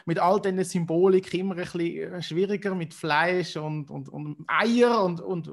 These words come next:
who knows whatever. Aber es gibt den Jewish Vegan und es funktioniert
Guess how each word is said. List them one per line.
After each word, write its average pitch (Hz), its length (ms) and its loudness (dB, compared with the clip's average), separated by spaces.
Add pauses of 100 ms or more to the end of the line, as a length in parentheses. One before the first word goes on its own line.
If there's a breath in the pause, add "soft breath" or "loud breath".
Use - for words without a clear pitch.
(100)
who 220 80 2
knows 247 360 2
whatever. 208 540 0 (340 loud breath)
Aber 247 200 4
es - 160 2
gibt 254 220 4
den 214 120 4 (180)
Jewish 214 380 0
Vegan 240 320 2
und 196 140 -2
es 165 80 -12
funktioniert 185 640 -6